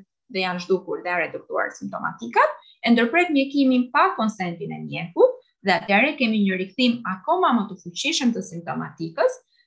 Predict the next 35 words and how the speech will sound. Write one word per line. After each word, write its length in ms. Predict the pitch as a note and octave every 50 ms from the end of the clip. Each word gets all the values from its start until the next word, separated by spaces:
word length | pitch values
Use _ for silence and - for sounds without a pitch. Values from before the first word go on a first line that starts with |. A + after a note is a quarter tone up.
| _ -
duke 200 | A3+ C4 C4 D#4
e 100 | C#4 B3 A#3
bërë 280 | A#3+ D#4 E4+ C#4+ - -
punën 280 | E4 F4 F4 D#4+ C4+
e 100 | C4+ C4+
mjekut 400 | C4+ E4 F4 E4+ E4+ D4+ B3 - _
edhe 220 | - D4+ D4+ E4+
më 140 | E4+ F4 F4
të 100 | F4+ E4 D4
vështirë, 520 | E4 - - - G#3+ F#3 F3 F#3+ - -
pavarësisht 680 | - G#3+ G3+ G3+ G3+ G3+ G#3 - C4+ C#4 C#4 C#4 - -
se, 140 | B3+ A#3 - -
se 180 | - - - G#3+
normalisht 560 | G3+ G#3 A#3 C4 C#4+ C#4 A#3+ G#3 G3+ G3 F#3+
çdo 280 | F3 F#3 G3+ C4+ D4 D#4
rikthim 500 | B3 A3 - - - G3+ A3+ E4+ A4+ E4+
është 260 | D4 - - _ -
më 120 | A#3+ B3 B3+
i 60 | A3
vështirë 400 | G#3 G#3+ - - - A3 F#3+ F3+
për 160 | - - - -
të 100 | F3 F3
trajtuar, 540 | F3 F3 F3 F3 F3 G3+ A#3 C4 B3+ A#3+ A#3+
sidomos 520 | A#3+ A3 G3+ G#3+ G3+ G3 G#3+ A3+ B3 - - _ _ _ _ -
në 80 | G3+ A#3+
situata 480 | - A3+ G3+ G3+ G#3 G#3+ A#3 A#3 A3+ A3 A3
kur 220 | - G3 G3+ G3 G3 - - F3+
bëhet 260 | G#3+ A3 A#3 B3 A3 F3+
braktisja 520 | F3+ F#3 F#3+ - - G#3 G#3 G#3 G3 F3+
e 60 | F3 F#3
menjëhershme 680 | F3 F3+ F3+ F3+ F#3 F3 F3 F3 - - E3+ E3+ -
e 160 | - - -
mjekimit. 540 | E3 E3+ F3 - - E3+ E3 - - - -
Se 120 | - F3+ F3+
gjithçka, 440 | G3+ G3+ G3+ - - - C#4 C#4